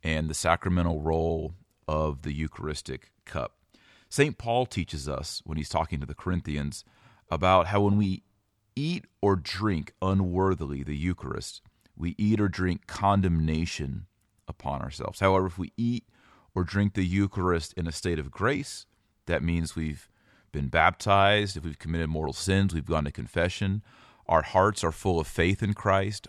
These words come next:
hope in Christ, love for Christ, sacramental grace, the Holy Trinity is within us. When we're in a state of grace like that and we receive the Eucharist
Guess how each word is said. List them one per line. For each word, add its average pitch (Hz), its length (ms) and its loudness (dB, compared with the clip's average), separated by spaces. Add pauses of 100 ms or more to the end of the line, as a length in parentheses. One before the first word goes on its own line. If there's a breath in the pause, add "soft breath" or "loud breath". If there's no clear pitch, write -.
hope 101 280 2
in 98 120 2
Christ, 92 600 -4 (340 soft breath)
love 92 380 4
for - 180 -4
Christ, 87 580 -2 (460 soft breath)
sacramental 98 720 0
grace, 80 580 -4 (100)
the 80 80 -12
Holy 98 300 0
Trinity 90 320 0
is - 80 -8
within 78 280 -4
us. 71 300 -8 (640 soft breath)
When 101 160 4
we're 131 160 6
in 170 40 4
a 160 40 2
state 131 260 4
of 98 120 -4
grace 104 280 2
like 78 220 -2
that 120 200 6
and 87 120 2
we 87 100 2
receive 147 680 -2
the 107 120 2
Eucharist - 640 -2